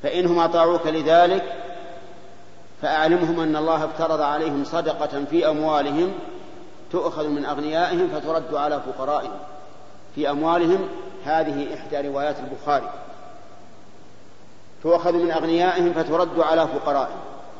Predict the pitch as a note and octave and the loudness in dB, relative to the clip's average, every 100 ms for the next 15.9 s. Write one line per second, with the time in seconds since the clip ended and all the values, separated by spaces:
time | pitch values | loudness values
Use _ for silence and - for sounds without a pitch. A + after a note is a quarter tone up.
0 | - D3 F3+ F3+ F3 D#3+ F3+ F3+ F#3 F3+ | -4 2 4 6 6 6 6 6 2 0
1 | - - - - - - D3+ D#3 D#3 D3 | -8 -10 -12 -14 -14 -6 0 0 0 0
2 | E3+ D#3+ - - - - - - - - | 2 2 -2 -10 -12 -14 -16 -16 -16 -16
3 | - C#3 C#3+ E3 D#3 D3+ E3+ D#3+ D3+ D3 | -8 -4 -2 0 2 4 4 4 2 0
4 | D3+ D#3 E3+ D#3+ D#3+ - - - C#3+ C#3+ | 0 2 2 4 0 -4 -10 -6 -4 -2
5 | D#3+ E3+ F3 E3+ D#3+ - - - - - | 2 2 4 0 -2 -6 -12 -14 -14 -6
6 | C3+ D3 D#3 E3+ C3 G#2 G#2+ - - - | -4 0 4 4 2 -6 -10 -12 -14 -14
7 | - - - - - - - D3+ D3+ F3+ | -16 -16 -16 -16 -16 -14 -2 2 4 4
8 | F3+ E3 F3 F#3 F3+ E3 F3 E3 D#3 D3+ | 4 4 2 2 2 4 4 2 0 -2
9 | D3 F#3+ D#3 C#3 D#3+ - - - - - | -4 -4 -2 -4 -4 -8 -14 -14 -14 -14
10 | - - - - - - - D3 D#3+ E3 | -14 -14 -14 -14 -14 -14 -2 0 2 2
11 | F#3 - E3+ E3 C3+ D3 D#3+ D3+ D3 C3 | 0 0 0 0 0 2 2 2 -4 -6
12 | C#3 C#3 D3+ C#3+ C#3 C#3 E3 E3 E3 - | -6 -2 -2 -2 -4 0 4 4 2 -8
13 | - - - - - - - - - - | -10 -12 -14 -14 -14 -14 -14 -14 -14 -16
14 | - - - C#3+ C#3+ C#3 C#3 C3+ D3 E3+ | -14 -14 -8 -6 -6 -4 -6 -4 0 0
15 | D3+ C#3+ C3 - C3 D3 C#3+ C#3 | 0 -4 -6 -4 -4 -4 -2 -4